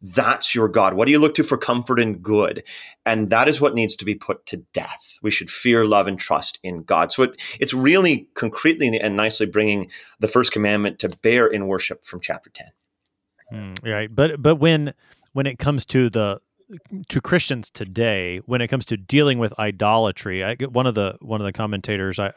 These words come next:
Speaker 2: I read suggested the way we should think about it is we don't deal with it with a physical sword as the Israelites were commanded to do. That command no longer applies,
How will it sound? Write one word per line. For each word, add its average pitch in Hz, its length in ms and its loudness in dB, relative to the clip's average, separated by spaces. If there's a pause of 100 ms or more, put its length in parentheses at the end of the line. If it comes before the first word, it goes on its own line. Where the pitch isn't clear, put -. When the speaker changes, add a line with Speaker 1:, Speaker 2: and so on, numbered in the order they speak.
Speaker 2:
I - 20 -6
read 98 300 -6
suggested 101 400 -6
the 95 80 -10
way 107 120 -2
we 107 120 -2
should 110 160 -8
think 107 100 -10
about 98 140 -4
it - 20 -4
is 92 80 -8
we 127 220 0
don't 139 260 2
deal 117 180 2
with 110 140 0
it 107 100 -8
with 110 160 -6
a 98 60 -8
physical 147 540 2
sword 85 520 -8
as 101 100 -8
the 101 120 -6
Israelites 107 480 -2
were 101 80 -10
commanded 87 460 -14
to 90 100 -16
do. 85 180 -14
That 107 200 -4
command 92 260 -8
no 90 160 -8
longer 87 220 -12
applies, 90 480 -6